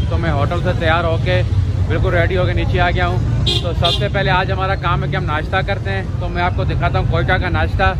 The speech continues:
कोयटा का नाश्ता करके इंशाल्लाह फिर आज हम जाएंगे इंशाल्लाह यहाँ पर सेब और अंगूर के बड़े बागात हैं कोयटा के अंदर और season भी है अभी। तो सबसे पहले जाके मैं आपको आज वो visit कराऊँगा, क्योंकि मैं ख़ास planning करके आया था कि हम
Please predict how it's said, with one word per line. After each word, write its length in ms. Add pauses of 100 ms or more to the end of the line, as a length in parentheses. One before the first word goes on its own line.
(460)
कोयटा 260
का 80
नाश्ता 380
करके 400
इंशाल्लाह 420 (420)
फिर 140
आज 220
हम 160
जाएंगे 380
इंशाल्लाह 480
यहाँ 280
पर 240
सेब 580
और 300
अंगूर 840
के 200
बड़े 240
बागात 440
हैं 320
कोयटा 300
के 100
अंदर 220
और 160
season 360
भी 160
है 80
अभी। 200 (520)
तो 140
सबसे 320
पहले 260
जाके 280
मैं 200
आपको 220
आज 340
वो 180
visit 320
कराऊँगा, 360
क्योंकि 340
मैं 160
ख़ास 320
planning 340
करके 220
आया 160
था 100
कि 140
हम 180